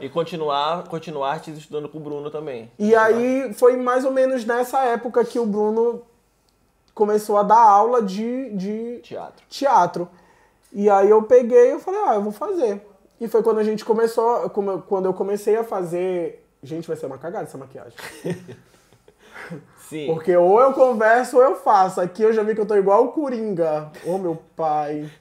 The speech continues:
Speaker 1: E o Coringa é do Jared Leto, né,
Speaker 2: É,
Speaker 1: né?
Speaker 2: mas vai dar certo.
Speaker 1: Não é nem o Coringa. <laughs>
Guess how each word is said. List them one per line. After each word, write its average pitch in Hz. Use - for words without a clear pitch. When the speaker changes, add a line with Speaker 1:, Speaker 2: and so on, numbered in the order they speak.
Speaker 1:
E 123
o 135
Coringa 190
é 147
do 143
Jared 139
Leto, 165
né, 127
Speaker 2:
É, -
Speaker 1:
né? 415
Speaker 2:
mas 381
vai 294
dar 277
certo. 170
Speaker 1:
Não 143
é 151
nem 156
o 220
Coringa. 202
<laughs> -